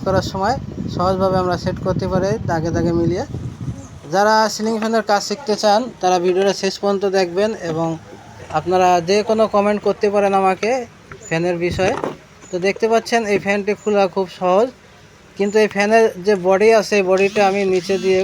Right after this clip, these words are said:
খুলতে চেয়েছিলাম, কিন্তু এই বডিটা উপর থেকে খুলতেছে। তো এটাই মূলত প্রবলেম। একটি সিলিং ফ্যান যখন উপরের পার্টটি আগে খুলে, তখন বুঝতে হবে যে উপরের পার্টে কোনো প্রবলেম আছে। তো দেখতে পাচ্ছেন যে উপরের যে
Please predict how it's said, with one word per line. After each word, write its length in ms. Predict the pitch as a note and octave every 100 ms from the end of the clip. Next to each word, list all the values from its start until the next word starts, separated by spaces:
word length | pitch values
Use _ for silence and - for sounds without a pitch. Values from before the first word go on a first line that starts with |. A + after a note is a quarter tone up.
| F#3+
খুলতে 260 | F#3+ F3+ F#3 F#3
চেয়েছিলাম, 400 | F3 - F3 A#3+ -
কিন্তু 180 | E3+ E3
এই 100 | F3 E3
বডিটা 260 | F3 F3 F3
উপর 220 | D#3+ F3+
থেকে 220 | - F#3+ E3+
খুলতেছে। 420 | E3+ D#3 D#3 D3+ A#3+ - - - - - - - - -
তো 40 | F#3+
এটাই 320 | G3 G3 A#3
মূলত 340 | A#3 A#3 A3+ A3+ A3+ A#3 -
প্রবলেম। 460 | G#3 G3 G3+ G#3+ - - - - - - - D#3
একটি 180 | - F#3+
সিলিং 280 | F#3+ G3+ G#3+
ফ্যান 180 | G#3 G#3
যখন 220 | G3+ G3 G3+
উপরের 400 | F#3 G3 G3 G3
পার্টটি 340 | F#3 F3+ G3
আগে 220 | F3+ E3+ F#3
খুলে, 220 | - E3 G#3 G#3+ -
তখন 220 | D#3+ E3+
বুঝতে 300 | D#3+ D#3+ - G3
হবে 140 | F#3
যে 120 | D#3+ F3
উপরের 340 | D#3+ E3+ F3
পার্টে 280 | E3 E3 E3
কোনো 200 | D#3+ E3 D#3+
প্রবলেম 360 | D#3 D3+ D#3+ D#3+ D#3
আছে। 180 | - - - - - - - - - - -
তো 60 | E3
দেখতে 280 | F3+ -
পাচ্ছেন 360 | G#3 G#3 - A3 A3
যে 80 | F#3+ G3+
উপরের 400 | F#3 F#3 F#3+ G3
যে 120 | F3+